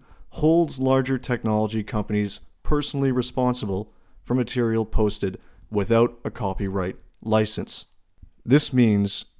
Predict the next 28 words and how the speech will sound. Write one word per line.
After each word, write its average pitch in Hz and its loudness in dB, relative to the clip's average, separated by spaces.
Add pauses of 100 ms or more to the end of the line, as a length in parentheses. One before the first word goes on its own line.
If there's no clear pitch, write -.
(160)
two 170 0
things, 104 -2 (120)
mostly. 101 -4 (400)
First, - -4 (800)
outlets 131 2
like 120 2
YouTube 107 0
are 104 4
going 104 2
to 110 2
have 104 0
to 101 0
apply 95 2
an 98 -6
algorithm 113 2
in 110 0
order 101 0
to 107 -4
determine 104 0 (440)
whether 117 2
or 131 4
not 104 2
something 98 -2 (220)
is 107 -4
under 95 0
copyright. - 0 (640)
And - 0
second, 143 2